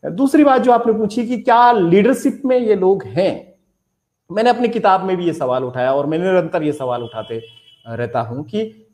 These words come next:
ये, अ, लोग केवल, अ, वहां पर जाजम बिछाने वाले लोग, दंगे करने के लिए,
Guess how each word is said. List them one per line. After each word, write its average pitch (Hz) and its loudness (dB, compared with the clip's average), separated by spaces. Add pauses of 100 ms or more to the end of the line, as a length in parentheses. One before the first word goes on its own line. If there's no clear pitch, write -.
(140)
ये, 190 4
अ, 165 0
लोग 214 4
केवल, 180 2 (440)
अ, 113 -14 (500)
वहां 160 2
पर 185 2 (400)
जाजम 196 4
बिछाने 156 -4
वाले 117 -6
लोग, 120 -10 (360)
दंगे 202 4
करने 151 0
के 135 -6
लिए, 113 -6